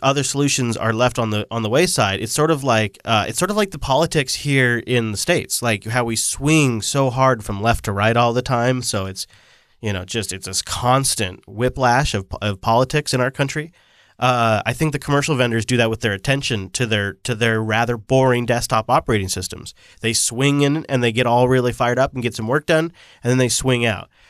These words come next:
Whereas the Linux and open source desktops just slowly but surely continue to improve over time at one continuous cadence, which is more predictable in a way. And I find it, again, to be, at least for my workflow,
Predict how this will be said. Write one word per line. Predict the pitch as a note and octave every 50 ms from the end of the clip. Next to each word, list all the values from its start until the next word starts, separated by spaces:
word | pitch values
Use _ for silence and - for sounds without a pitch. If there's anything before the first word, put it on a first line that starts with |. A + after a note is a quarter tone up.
| _ _
Whereas | - C3 C3+ C3 B2+ A#2+ - A#2+ A#2 A#2 A#2 G#2+
the | - A#2+
Linux | A#2 B2+ C3+ C#3 C3+ - -
and | B2 B2
open | C3 B2+ - C3+ B2
source | - B2+ A#2 A2 -
desktops | - A2+ A2 - - A#2+ A2 G#2+ - - -
just | - A#2+ A2 G2+ - -
slowly | - - G2+ G#2+ A#2+ C3 C#3 D3 D3 D3 D3+ D3+ D3+
but | C#3+ D3 C#3+ -
surely | - - - C3+ A#2+ A#2+ A#2+ A#2 A2+ A#2 A2+ A2+
continue | - - - - - - - C#3 B2+ B2 B2 B2 B2+ B2+ B2
to | A#2+ - C3 A#2+
improve | A#2+ B2+ B2+ - A#2+ A2 G#2+ G#2+ G#2 G#2 F#2+
over | - A#2 A#2 B2 C#3+
time | C#3 - C3+ A#2+ A2+ A2 G#2 G#2 G#2 - - - - - - -
at | A2 G2+
one | F#2 G2 F#2+ G2+ A2 A#2+ B2 C3 C3+ C#3 C#3+ D3
continuous | D3 - - G#2+ F#2+ - - - - D3 C#3+ C#3+ C#3 C3 A#2+ A2+ -
cadence, | - - G#2+ G2 F2 C#2+ - - - - _ _ _ _ _ _ _
which | - A#2+ B2+ B2 A#2+ - - - _
is | - D3 D3+ D3+ C#3+ - -
more | C#3+ C3+ C#3 D#3 D#3
predictable | - F#3 E3 G#3+ A#3+ - E4 C#4+ - G2 - - _ _
in | C#3 C3+ B2+
a | A2
way. | G#2 F2+ - - - _ _ _ _ _ _
And | C3+ C3+ C#3+ C3+ C3 B2+ B2 -
I | A#2+ B2+
find | B2 - C3 A#2+ B2+ C3
it, | C3 -
again, | C3 B2+ A#2 D#3+ E3+ F3+ D3
to | B2 A2+
be, | G#2+ A2 G#2+ G#2+ G#2+ A2 _ _ _ _ _ _ _ _ _ _ _ _ -
at | C#3+ C#3
least | C#3 D3 D#3 F#3 G#3+ D#3+ - -
for | - B2+
my | A#2 A#2+ D#3+ A3
workflow, | A3 C3+ - - - C#3 B2+ C#3+ E3+